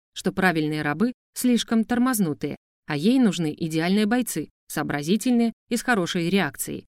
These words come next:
Поэтому три года назад она отвезла меня в центр перевоспитания, где вытащили чип. Я словно стал другим человеком», объяснил Касс.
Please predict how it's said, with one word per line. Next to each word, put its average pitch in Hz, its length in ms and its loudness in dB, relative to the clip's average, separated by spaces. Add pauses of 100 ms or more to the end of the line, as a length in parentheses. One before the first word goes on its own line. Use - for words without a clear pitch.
(380)
Поэтому 240 440 2
три 233 140 2
года 170 240 0
назад 156 420 -2
она 156 160 -4
отвезла 156 360 -4
меня 151 240 -2
в - 60 -16
центр 190 380 -4
перевоспитания, 165 880 -4 (200)
где 190 320 2
вытащили 156 500 -4
чип. - 300 -6 (360)
Я 170 180 -2
словно 165 340 -2
стал 180 280 -2
другим 170 360 -2
человеком», 170 640 -4 (180)
объяснил 151 500 -4
Касс. 139 360 -8